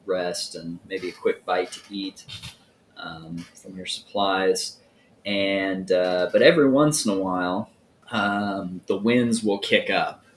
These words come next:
as you're crossing this ridge. Uh, rogue winds coming in from the west and blowing strongly. Um, you'll, flakes of shale kind of shed off of the windward side of the mountain, kind of occasionally adding a little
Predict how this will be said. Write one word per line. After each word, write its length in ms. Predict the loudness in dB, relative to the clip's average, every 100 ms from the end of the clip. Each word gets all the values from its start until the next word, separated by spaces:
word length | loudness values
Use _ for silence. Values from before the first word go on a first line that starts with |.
| -6
as 260 | -6 -4
you're 380 | -4 -2 -2 -4
crossing 720 | -8 -6 -4 -6 -10 -10 -10
this 260 | -10 -10 -4
ridge. 680 | 2 4 2 -2 -8 -12 -14 _ _ -16
Uh, 520 | -12 -10 -8 -8 -8
rogue 380 | 0 2 2 -2
winds 400 | -6 -4 -4 -6
coming 320 | -4 -4 -4
in 120 | -6 -10
from 180 | -10 -8
the 80 |
west 640 | -2 0 0 -2 -8 -10 -10
and 320 | -10 -10 -8
blowing 400 | -2 0 0 -4
strongly. 920 | -6 -4 -2 -2 -2 -4 -6 -6 -6 _ _ _ -10
Um, 360 | -6 -4 -4
you'll, 180 | -6 -8 -12 _ -14
flakes 580 | -10 0 6 6 4 -4
of 120 | -2
shale 640 | 0 2 4 4 2 0 -2
kind 280 | -2 -2
of 120 | -2 2
shed 400 | 4 6 4 2
off 360 | 0 0 -4
of 140 | -12 -10
the 120 | -10
windward 460 | -10 -12 -10 -8
side 360 | -4 -2 0 -2
of 120 | -6
the 80 | -14
mountain, 540 | -14 -12 -12 -12 -16 -14
kind 260 | -12 -10
of 160 | -12 -16 _ _ _ -20 -20
occasionally 640 | -8 0 0 0 -4 -4 -2
adding 380 | -2 -2 -4
a 80 | -6
little 220 | -4 -4